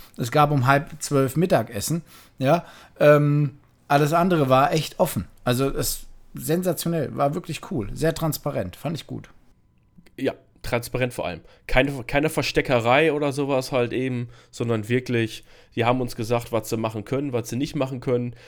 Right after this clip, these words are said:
Speaker 2: Ich glaub, wir haben vielleicht maximal einmal, maximal zweimal gehört, „Ja, nee, okay, das jetzt vielleicht nicht.“ Aber das war auch <laughs> verständlicherweise, ne? Ähm, aber ansonsten wirklich,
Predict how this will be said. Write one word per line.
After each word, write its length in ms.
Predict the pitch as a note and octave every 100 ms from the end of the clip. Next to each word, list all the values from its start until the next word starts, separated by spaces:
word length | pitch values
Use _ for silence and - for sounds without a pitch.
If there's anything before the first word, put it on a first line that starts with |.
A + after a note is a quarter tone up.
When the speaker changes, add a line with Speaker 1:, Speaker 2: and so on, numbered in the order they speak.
| - -
Speaker 2:
Ich 120 | A2+
glaub, 200 | B2+ A#2+
wir 80 | A#2+
haben 120 | A#2+
vielleicht 320 | A#2+ A2+ -
maximal 600 | A#2 B2+ - C3 B2 A#2+
einmal, 380 | - B2 B2+ A2+
maximal 640 | A#2+ C3+ - - C#3 B2 A#2+
zweimal 360 | - C3 B2+
gehört, 240 | A2+ A#2+ B2
„Ja, 200 | C3+ D3
nee, 260 | B2 C3+
okay, 340 | A2+ - D#3+ F3
das 240 | C#3+ -
jetzt 180 | C3+ -
vielleicht 300 | A#2+ A2 -
nicht.“ 240 | A3 - - -
Aber 180 | C#3 B2+
das 180 | A#2+ C3+
war 100 | C3+
auch 180 | D#3 -
<laughs> 40 |
verständlicherweise, 1900 | - - G3+ - - - - - A3 A#3 - A#3 - E3 D3+ D#3 G3+ G3 B3+ - - - -
ne? 260 | D#3 F#3+ - - - -
Ähm, 460 | D#3+ D#3 D3+ D3 -
aber 240 | C#3+ C#3+
ansonsten 540 | C#3+ B2+ D3+ E3 D3+
wirklich, 400 | C3+ E3 E3 -